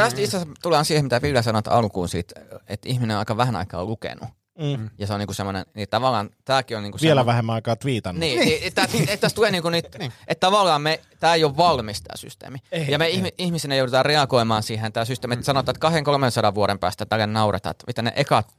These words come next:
Speaker 1: niinku ki-, ne on niinku kivitauluja nyt.
Speaker 2: Mm.
Speaker 1: Niinku tässä internetmaailmassa nää, että mitä me tehdään tässä näin. Ja tää tulee muuttuu monta kertaa ja haetaan tasapainoja, menee överiksi tuolta ja tuolta ja täältä ja näin. Ja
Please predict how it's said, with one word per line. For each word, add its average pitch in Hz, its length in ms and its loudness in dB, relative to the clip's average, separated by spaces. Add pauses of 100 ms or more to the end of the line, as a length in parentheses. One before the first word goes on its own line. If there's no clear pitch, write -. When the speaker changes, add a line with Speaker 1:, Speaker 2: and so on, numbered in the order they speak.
(560)
Speaker 1:
niinku 117 180 -4
ki-, 165 180 0
ne 180 60 2
on 180 80 4
niinku 175 180 -2
kivitauluja 113 760 2
nyt. - 260 -14
Speaker 2:
Mm. - 220 -4 (140)
Speaker 1:
Niinku 117 160 -2
tässä 117 220 -2
internetmaailmassa 104 800 0
nää, 104 320 2
että - 140 -12
mitä 101 180 0
me 98 80 2
tehdään 101 340 0
tässä 98 220 -4
näin. 90 140 -6
Ja 92 40 -4
tää 107 120 0
tulee 110 160 0
muuttuu 117 300 -4
monta 123 300 0
kertaa 98 400 0
ja 92 100 2
haetaan 101 380 2
tasapainoja, 90 580 0
menee 95 420 -2
överiksi 101 380 0
tuolta 98 320 0
ja 87 140 2
tuolta 92 340 0
ja 82 120 2
täältä 90 340 2
ja 85 140 -6
näin. 104 320 -2
Ja 85 120 0